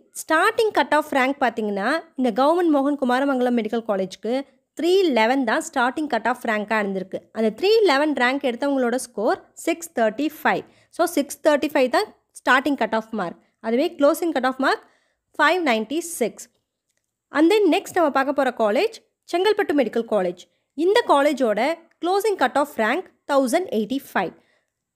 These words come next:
தமிழ்நாடு ஸ்டேட் ரேங்க் லிஸ்ட்ல தௌசண்ட் எயிட்டி ஃபிஃப்த் ரேங்க் எடுத்தவங்க தான் செங்கல்பட்டு மெடிக்கல் காலேஜோட க்ளோசிங் கட் ஆஃப் ரேங்காக இருக்காங்க.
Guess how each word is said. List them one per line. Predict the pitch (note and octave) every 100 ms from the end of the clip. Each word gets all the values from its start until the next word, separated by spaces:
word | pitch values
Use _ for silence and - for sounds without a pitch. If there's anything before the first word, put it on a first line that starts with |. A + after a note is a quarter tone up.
| _ _ _ _ -
தமிழ்நாடு | C#4+ F4 G4 F#4+
ஸ்டேட் | - D4
ரேங்க் | D4+ C#4+ C#4+
லிஸ்ட்ல | A3+ B3 F#4+ -
தௌசண்ட் | - C4 D4 F4+ -
எயிட்டி | B3+ D4 -
ஃபிஃப்த் | F#4+ - E4
ரேங்க் | B3 A#3+
எடுத்தவங்க | A3+ G#3 A3+ G3+
தான் | G#3 A#3+ B3+ _ _ _ -
செங்கல்பட்டு | C#4+ F#4 F4+ D4+
மெடிக்கல் | B3+ A#3+ B3+
காலேஜோட | A#3 G3 F#3 F#3+ A#3+ F#4+ -
க்ளோசிங் | B3+ D4 D#4+
கட் | A3+
ஆஃப் | A3 -
ரேங்காக | G#3 E3+
இருக்காங்க. | B3+ G#3+ G3+ G#3 F#3+